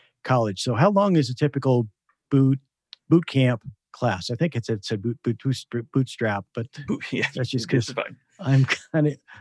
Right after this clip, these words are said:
Speaker 1: I'm kinda in
Speaker 2: It's,
Speaker 1: that
Speaker 2: it's, it's
Speaker 1: mindset.
Speaker 2: Friday afternoon, right?
Speaker 1: Yeah.
Speaker 2: So ours are fourteen weeks. That's about average from what I've seen, but I'm, I'm, I'm on the teaching side of things, right? I'm not in the market research side of things. I'm not looking at our competitors. I'm not looking at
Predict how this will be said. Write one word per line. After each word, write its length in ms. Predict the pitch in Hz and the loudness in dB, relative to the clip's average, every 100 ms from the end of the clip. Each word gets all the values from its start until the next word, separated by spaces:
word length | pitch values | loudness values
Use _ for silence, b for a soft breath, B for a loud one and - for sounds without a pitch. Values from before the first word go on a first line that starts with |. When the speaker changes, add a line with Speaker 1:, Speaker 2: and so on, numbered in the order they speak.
| - | -6
Speaker 1:
I'm 140 | 139 | -4
kinda 200 | 131 135 | 0 2
in 120 | 139 127 | 4 2
Speaker 2:
It's, 120 | 113 | 4
Speaker 1:
that 180 | 113 123 | 4 4
Speaker 2:
it's, 200 | 113 120 | 2 0
it's 140 | 107 | 0
Speaker 1:
mindset. 40 | |
Speaker 2:
Friday 240 | 123 113 107 | 0 2 2
afternoon, 380 | 110 104 92 92 | 0 -4 -2 0
right? 160 | 117 | 0
Speaker 1:
Yeah. 220 | 131 120 117 B B B _ - | 0 -2 -4 B B B _ -8
Speaker 2:
So 140 | - 123 | -2 2
ours 300 | 160 202 185 | 2 2 -2
are 60 | |
fourteen 380 | 165 160 - 139 | -2 -4 -4 -6
weeks. 440 | 113 120 - - - | -6 -10 -12 -12 -4
That's 340 | 139 175 - - | -2 -2 -6 -10
about 360 | 135 117 123 - | -2 -2 -2 -4
average 340 | 117 117 113 | -8 -6 -8
from 140 | - 113 | -4 -2
what 120 | 110 | -2
I've 120 | 107 | -4
seen, 280 | - 107 104 | -6 -8 -6
but 120 | - | 0
I'm, 240 | 131 139 120 113 | 0 0 -8 -6
I'm, 480 | 123 123 120 120 - _ _ b b b b | -4 -2 -2 -2 -10 _ _ b b b b
I'm 100 | 185 | -4
on 80 | 175 | -2
the 80 | |
teaching 320 | 139 117 - 139 | 0 -2 -4 -8
side 180 | - | -8
of 80 | - | -8
things, 220 | - - | -10 -6
right? 100 | 113 - | -4 -2
I'm 100 | 127 | 2
not 160 | 127 | 2
in 60 | 120 | 2
the 80 | 113 | 0
market 320 | 101 104 - | 0 -2 -6
research 340 | 92 90 - - | -14 -14 -16 -14
side 140 | - | -12
of 80 | 104 | -12
things. 200 | - - | -12 -8
I'm 80 | 117 | -6
not 160 | 117 | -6
looking 240 | 110 113 107 | -6 -8 -6
at 80 | 98 | -6
our 100 | 110 | -6
competitors. 560 | 104 98 95 92 98 | -8 -8 -8 -6 -6
I'm 100 | 107 | -4
not 160 | 104 - | -4 -4
looking 320 | - 104 92 | -8 -8 -8
at 380 | 82 87 82 | -6 -6 -8